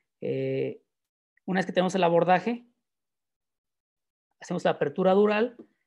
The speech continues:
y aquí es muy importante analizar el ca-, previamente el caso porque aquí hay que seccionar, como está en la parte anterior, ya sea, por ejemplo, un meningioma del foramen magno, en este hay que seccionar los ligamentos dentados para, ah,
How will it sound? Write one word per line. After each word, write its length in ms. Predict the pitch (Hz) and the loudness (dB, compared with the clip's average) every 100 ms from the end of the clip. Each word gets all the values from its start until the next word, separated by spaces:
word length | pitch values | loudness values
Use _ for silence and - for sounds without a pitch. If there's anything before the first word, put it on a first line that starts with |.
| _ _ _ _ _ | _ _ _ _ _
y 420 | 180 180 214 - - | -4 -2 -2 -6 -12
aquí 380 | - 190 208 202 | -8 -4 -4 -4
es 100 | - | -6
muy 120 | 202 | -4
importante 500 | 196 175 175 180 180 | -2 -4 -4 -4 -2
analizar 260 | 180 175 185 | -2 -2 -4
el 100 | 196 | -4
ca-, 140 | 202 - - | -8 -12 -6
previamente 340 | 185 185 190 | -2 0 0
el 100 | 190 | -2
caso 280 | 190 196 190 | -4 -6 -4
porque 420 | 180 156 165 156 - | -4 -4 -6 -10 -12
aquí 440 | 160 - 202 202 | -14 -8 -10 -6
hay 160 | - 160 | -8 -4
que 180 | 196 185 | -4 -4
seccionar, 640 | - 180 175 - 185 190 | -4 -4 -4 -6 -2 -2
como 120 | 185 | -2
está 120 | 170 185 | -4 -4
en 80 | |
la 60 | 185 | -2
parte 200 | 185 180 | -4 -6
anterior, 420 | 180 180 185 247 - _ _ _ _ | -6 -4 -4 -6 -14 _ _ _ _
ya 120 | 160 | -2
sea, 180 | 175 175 | 0 -2
por 80 | 147 | -4
ejemplo, 220 | 156 175 | -4 -2
un 80 | 175 | 0
meningioma 720 | 170 151 175 170 170 151 139 | -2 -2 -4 -2 -2 -2 -4
del 160 | 151 143 | -6 -4
foramen 400 | 160 156 170 165 | -2 -2 -4 -4
magno, 300 | 165 160 147 | -2 -2 -4
en 80 | |
este 180 | 151 208 220 | -6 -6 -8
hay 80 | 165 | -6
que 80 | |
seccionar 500 | 165 160 160 156 180 - _ _ _ | -6 -6 -4 -6 -6 -12 _ _ _
los 300 | 151 156 151 | -2 -2 -2
ligamentos 680 | 151 147 156 165 175 160 - | -4 -4 -4 -6 -4 -6 -8
dentados 560 | 165 147 151 160 160 151 | -10 -8 -4 -2 -4 -4
para, 340 | 147 143 - _ _ | -6 -6 -12 _ _
ah, 200 | 156 151 | -16 -16